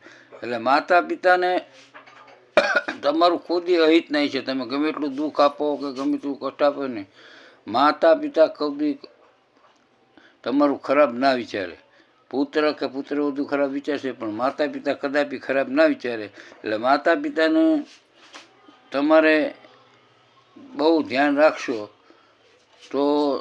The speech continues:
તમને બહુ લાભ થશે. અને સંસારમાં બે કરુણા છે કે મા વિનાનું ઘર અને ઘર વિનાની મા.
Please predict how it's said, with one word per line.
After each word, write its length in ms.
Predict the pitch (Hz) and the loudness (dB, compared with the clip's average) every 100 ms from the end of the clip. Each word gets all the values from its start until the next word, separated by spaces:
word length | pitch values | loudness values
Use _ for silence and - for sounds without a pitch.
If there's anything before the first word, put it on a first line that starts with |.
| - _ _ - | -8 _ _ -6
તમને 380 | 135 147 151 151 139 | -2 0 2 2 0
બહુ 280 | 123 143 139 | 0 2 4
લાભ 220 | 123 120 | 6 4
થશે. 400 | - 92 - - - - _ _ _ - - - - - - | 2 -10 -10 -16 -20 -20 _ _ _ -20 -20 -20 -20 -20 -10
અને 160 | 107 101 | -8 -6
સંસારમાં 840 | - 156 147 170 170 170 170 160 | 0 0 4 6 6 6 6 6
બે 180 | 165 170 | 4 2
કરુણા 480 | - 156 165 156 123 | 4 4 6 4 2
છે 180 | - - - - - | -4 -20 -20 -20 -18
કે 180 | - 131 | -6 -6
મા 380 | 117 135 170 180 | 0 4 6 4
વિનાનું 680 | 175 170 175 175 175 175 - _ - | 2 2 2 2 0 -2 -6 _ -6
ઘર 320 | - 160 160 - - _ _ - | 2 4 4 0 -20 _ _ -8
અને 280 | 120 135 | -2 -2
ઘર 340 | - - 143 175 | -2 2 4 4
વિનાની 500 | 175 165 165 165 156 | 4 4 4 4 4
મા. 300 | 139 165 | 6 4